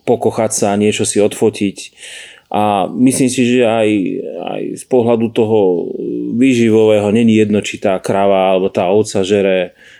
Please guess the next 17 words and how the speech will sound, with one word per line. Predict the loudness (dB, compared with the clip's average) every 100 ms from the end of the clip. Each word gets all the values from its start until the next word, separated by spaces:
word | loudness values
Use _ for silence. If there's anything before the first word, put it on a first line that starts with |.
| _
e, | -8 -6 -4 -4 -4
dookola | 0 2 2 2 0 2
desať | 0 0 0
druhov, | 2 4 4 2
ako | 2
je | 0 2
to | 0 0
v |
Anglicku | 0 0 -2 -2 0
alebo | 2 2
v | 2
Írsku | 0 -2 -6 -4
na | -4
tých | -4 -6 -2
síce | -4 -2 0
zelených, | 2 2 2 2 2 0
ale, | -2 0 0 -2 -8